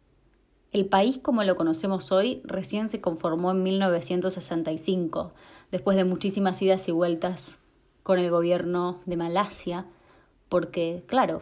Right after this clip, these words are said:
por eso está en el medio de nuestro camino hacia Malasia, es porque ese territorio antes formaba parte de Malasia.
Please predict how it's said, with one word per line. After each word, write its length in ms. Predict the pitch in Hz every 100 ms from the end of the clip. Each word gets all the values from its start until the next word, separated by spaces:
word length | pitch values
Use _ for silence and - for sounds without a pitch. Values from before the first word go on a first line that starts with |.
| -
por 120 | -
eso 140 | 185 233
está 140 | -
en 60 | 175
el 120 | 165
medio 280 | 170 175 175
de 100 | 165
nuestro 260 | 165 165
camino 280 | 165 165 170
hacia 220 | 165 170
Malasia, 540 | 165 165 165 - 170 160 -
es 100 | -
porque 360 | 196 185 175
ese 160 | 190 208
territorio 580 | 180 160 156 190 196 175
antes 240 | 180 190
formaba 540 | - 160 170 185 - -
parte 320 | 196 196 170
de 100 | 160
Malasia. 520 | 151 151 151 -